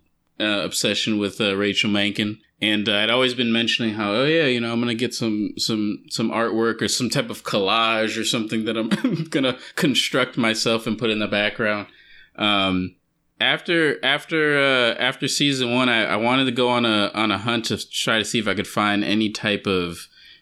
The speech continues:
uh, Rachel Menken paraphernalia, <laughs> uh, vi-, uh,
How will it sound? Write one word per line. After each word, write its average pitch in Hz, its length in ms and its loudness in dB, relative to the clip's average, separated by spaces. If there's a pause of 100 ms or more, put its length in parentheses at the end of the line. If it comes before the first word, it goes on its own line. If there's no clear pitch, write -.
(240)
uh, 95 200 2
Rachel 101 360 0
Menken 95 520 -2
paraphernalia, 104 720 0 (440)
<laughs> - 460 -6
uh, 110 220 0
vi-, 120 340 -2
uh, 110 40 0